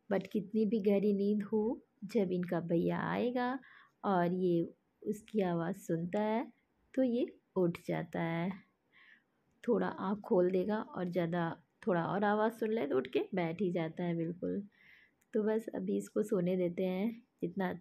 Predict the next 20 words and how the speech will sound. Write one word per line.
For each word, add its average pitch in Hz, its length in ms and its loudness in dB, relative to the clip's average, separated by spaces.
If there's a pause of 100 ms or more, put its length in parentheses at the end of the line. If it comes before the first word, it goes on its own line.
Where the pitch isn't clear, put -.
(140)
थोड़ा 185 160 2
सो 196 180 0
लेगा, 180 280 2
जितना 185 300 -2
सोएगा 185 340 0
उतना 190 220 -2
अच्छा 170 200 -4
रिलैक्स 170 440 -2
मिलेगा 170 320 0
इसको 180 380 -4 (440)
और 196 120 -2
थोड़ा 196 180 0
सा 202 180 -4
फ्रेश 165 340 0
होके 170 300 0
उठेगा। 175 540 -2 (600)
sometimes 175 480 -2
रोता 175 300 2
भी 175 220 2
है, 170 120 2